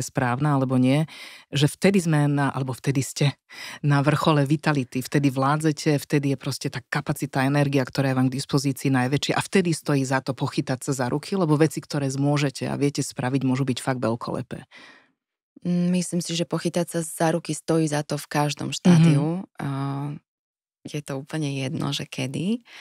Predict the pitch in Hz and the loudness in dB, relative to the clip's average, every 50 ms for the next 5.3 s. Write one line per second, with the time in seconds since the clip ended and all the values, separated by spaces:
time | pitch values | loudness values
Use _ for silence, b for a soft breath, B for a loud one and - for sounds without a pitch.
0 | B B B B _ - 147 139 139 135 139 135 135 - _ _ - 143 143 139 | B B B B _ -2 -2 -2 0 -2 -2 -4 -6 -8 _ _ -6 -4 -4 -4
1 | 143 139 135 135 135 135 135 135 139 147 - b b b b b b b b b | -4 -4 -6 -6 -6 -6 -6 -8 -8 -10 -14 b b b b b b b b b
2 | _ _ - 151 156 147 143 165 156 151 - - 139 135 135 135 131 131 - - | _ _ -2 -2 0 2 2 2 0 0 -2 -4 -6 -4 -4 -4 -6 -8 -12 -14
3 | _ _ _ _ - 139 143 131 139 139 139 139 135 131 143 147 147 151 143 - | _ _ _ _ -6 -4 -2 -2 0 0 0 0 -2 0 0 2 2 2 2 -2
4 | - - - - 139 131 - - - _ 135 131 135 - - 147 139 135 131 151 | -6 -10 -10 -8 -6 -6 -6 -8 -8 _ -6 -6 -6 -6 -8 -8 -8 -6 -6 -8
5 | - - - - 202 233 | -8 -8 -4 -2 -2 0